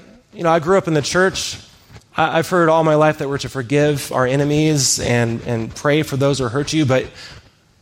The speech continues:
but hearing it for the first time, or hearing it right in front of me in this story, for some reason, it was like I was hearing it for the first time. And maybe it was like a, it's like a glimpse of what the first century,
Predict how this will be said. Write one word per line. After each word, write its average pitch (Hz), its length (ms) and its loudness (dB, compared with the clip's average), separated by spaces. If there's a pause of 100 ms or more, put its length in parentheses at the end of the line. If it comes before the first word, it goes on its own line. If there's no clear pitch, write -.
(280)
but 127 100 0
hearing 180 340 2
it 156 120 0
for 160 120 -6
the 135 100 -2
first - 360 -4
time, 147 320 2
or 131 260 -2
hearing 170 280 2
it 151 40 2
right 139 220 0
in 135 60 -8
front 156 240 -6
of 139 60 0
me 127 120 0
in 127 100 0
this 143 160 0
story, 160 400 0
for 127 140 -8
some 151 220 0
reason, 143 200 2
it - 20 0
was 120 80 -2
like 127 140 0
I 120 80 0
was 120 140 -4
hearing 135 240 -4
it 120 80 -8
for - 80 -12
the 110 80 -8
first 107 320 -10
time. 113 360 -2 (1600)
And 151 120 -2
maybe 147 200 2
it 143 60 4
was 139 140 0
like 135 120 2
a, 135 240 -4 (300)
it's 135 140 -12
like 139 80 0
a 131 80 2
glimpse 139 680 -2
of 117 160 -4
what 127 140 0
the 120 80 -6
first 143 320 -2
century, 123 560 -2